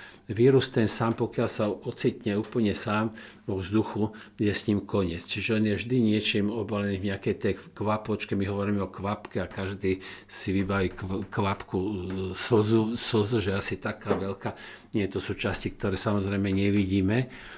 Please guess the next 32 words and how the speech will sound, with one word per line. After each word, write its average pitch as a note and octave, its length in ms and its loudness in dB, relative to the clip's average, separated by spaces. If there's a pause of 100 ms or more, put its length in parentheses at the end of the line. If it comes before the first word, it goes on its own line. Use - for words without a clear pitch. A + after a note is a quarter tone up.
(260)
Ale, G2 560 -4
ale F#2+ 480 -6 (160)
sú B2+ 480 4
tie G2+ 320 0
vírusy G2+ 720 0
v - 320 -12
úvodzovkách G2 640 -4
chránené G#2 480 0
v - 160 -8
tomto - 320 -8
prostredí. G#2+ 720 -2 (400)
Čiže - 160 2
až B2 160 2
keď C#3+ 160 4
sa D3 160 2
vysuší B2+ 640 2
úplne, G#2 320 0
že F#2 160 -2
tá G#2+ 160 -6
kvapka A2 640 -2
okolo G#2 320 2
neho G2 320 2
zmizne G#2+ 720 4
a G2+ 160 -4
je G2+ 160 2
teplo G#2+ 400 0
ďalej, G#2 400 0 (320)
ten A2+ 240 6
zahynie. G2 560 0 (400)
Lenže G2+ 240 -2
sú - 240 -6
to G#2 320 -2